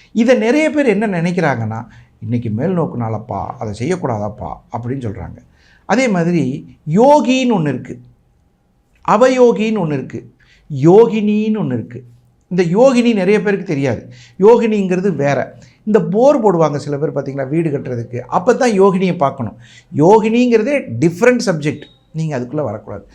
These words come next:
அப்புறம் சில பேர் பார்த்தீங்கன்னா, "கல்யாணத்துக்கு முகூர்த்தம் பார்க்கணும்" அப்படின்னு கேட்குறாங்க. முகூர்த்தம் பார்க்கறதுன்னா என்ன,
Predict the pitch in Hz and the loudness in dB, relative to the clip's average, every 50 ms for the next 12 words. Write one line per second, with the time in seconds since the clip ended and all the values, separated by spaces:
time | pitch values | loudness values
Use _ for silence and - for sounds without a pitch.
0 | - - - - - - 190 - - 277 170 - 202 196 190 196 202 190 - 151 | -20 -20 -20 -6 -4 -4 -4 0 -2 -2 0 2 0 2 2 0 0 0 -2 -4
1 | - 143 139 165 175 165 120 117 - - - - _ _ _ _ _ _ - 98 | -4 -6 -8 -6 -6 -6 -8 -8 -10 -12 -18 -20 _ _ _ _ _ _ -8 -6
2 | 113 190 202 208 196 175 165 151 139 127 127 131 160 156 151 160 127 127 113 110 | -4 -2 -2 -2 -2 -4 -4 -4 -6 -6 -4 -4 -4 -2 -2 -4 -4 -4 -6 -6
3 | - 107 110 117 107 101 113 117 - 110 101 95 - 98 95 95 95 - - _ | -8 -10 -10 -10 -8 -10 -10 -10 -8 -10 -10 -10 -10 -12 -12 -14 -14 -16 -18 _
4 | _ 139 151 180 240 294 285 294 294 247 220 202 165 170 170 143 135 151 165 147 | _ -6 -2 0 2 0 2 2 0 2 2 0 0 0 -2 -4 -4 -4 -4 -4
5 | 120 120 123 117 117 - | -2 -2 -2 -4 -4 -6